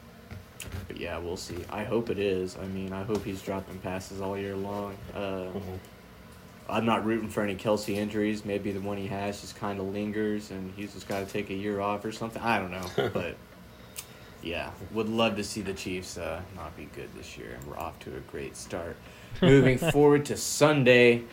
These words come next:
Speaker 1: we got Carolina and Atlanta. Um, I took an L in this game. Uh, Brady and Reed both, uh, picked Atlanta. That run game's gonna be tough to stop. Uh,
Speaker 2: Yeah.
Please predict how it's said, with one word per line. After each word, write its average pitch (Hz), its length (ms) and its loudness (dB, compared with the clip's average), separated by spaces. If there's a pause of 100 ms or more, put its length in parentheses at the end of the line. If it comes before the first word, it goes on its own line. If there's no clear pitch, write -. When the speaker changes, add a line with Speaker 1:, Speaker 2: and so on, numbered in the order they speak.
(400)
Speaker 1:
we 131 120 6
got 120 260 4
Carolina 120 760 2
and 117 140 0
Atlanta. 123 800 2
Um, 110 560 0
I 107 100 -4
took 127 240 -4
an 101 160 -4
L 117 260 6
in 120 60 4
this 120 160 0
game. 120 500 2
Uh, 101 440 0 (240)
Brady 110 320 2
and 95 120 -4
Reed 101 320 -2
both, 98 300 -4
uh, 98 200 -4 (440)
picked 120 180 -4
Atlanta. 104 600 0 (320)
That 117 200 4
run 113 220 2
game's 98 300 2
gonna 95 160 -2
be 90 100 -2
tough 90 280 -6
to 76 100 -10
stop. 82 440 -6
Uh, 92 60 -6
Speaker 2:
Yeah. 80 400 -2